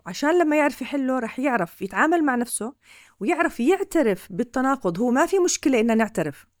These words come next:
يعني، ممكن أنا أحكي لك على المثال اللي تفضلت فيه، إنه أنا كثير بحب النظافة، كثير بحب النظافة،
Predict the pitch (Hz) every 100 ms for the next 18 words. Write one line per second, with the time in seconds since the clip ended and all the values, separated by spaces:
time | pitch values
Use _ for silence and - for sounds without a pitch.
0 | 175 165 190 220 285 - 254 - 294 269
1 | 269 - - _ _ - 220 220 247 240
2 | 220 - 196 233 - 233 214 196 226 226
3 | 226 - - _ - - 302 226 - 240
4 | 190 233 202 190 - 185 220 _ _ _
5 | _ _ - 262 233 180 190 180 175 170
6 | 170 180